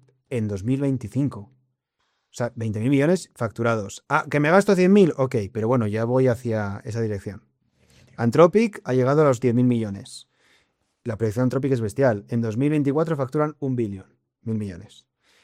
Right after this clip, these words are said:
En dos mil veinticinco facturan nueve punto cinco billón, que es como multiplicar por diez.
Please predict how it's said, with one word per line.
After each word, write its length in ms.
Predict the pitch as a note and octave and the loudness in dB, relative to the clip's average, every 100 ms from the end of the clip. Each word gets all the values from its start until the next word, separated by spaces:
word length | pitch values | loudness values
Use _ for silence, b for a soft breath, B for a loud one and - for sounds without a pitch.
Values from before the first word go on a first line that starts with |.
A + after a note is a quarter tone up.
| _ | _
En 120 | B2+ | -6
dos 140 | A#2+ A#2 | -2 2
mil 100 | C#3 | 2
veinticinco 340 | C#3+ C#3+ D#3 | 2 0 -2
facturan 500 | D#3 B2+ C3 D#3 D#3+ - | 0 -2 2 2 0 -2
nueve 400 | C3+ C#3 D#3 D#3+ | 0 2 4 4
punto 400 | - D3+ D#3 D3 | 4 0 2 2
cinco 380 | C#3+ C#3+ C3 B2+ | 2 -2 0 -2
billón, 360 | G#2+ F#2+ F#2 _ _ _ _ _ | -2 -8 -16 _ _ _ _ _
que 80 | A#2 | -8
es 80 | |
como 200 | - B2+ | -2 0
multiplicar 460 | A#2+ A2+ G#2+ A2 A#2+ | 0 -2 -4 -2 -2
por 140 | A#2+ | -2
diez. 320 | G#2+ G#2+ F#2+ | -2 -4 -8